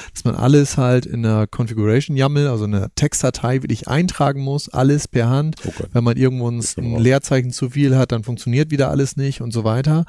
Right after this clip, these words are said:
Speaker 2: Hm.
Speaker 1: Und da ist Home Assistant jetzt soweit auch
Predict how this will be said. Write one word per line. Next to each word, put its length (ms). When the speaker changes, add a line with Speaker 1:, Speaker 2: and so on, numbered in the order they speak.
Speaker 2:
Hm. 280
Speaker 1:
Und 260
da 180
ist 140
Home 160
Assistant 380
jetzt 140
soweit 280
auch 340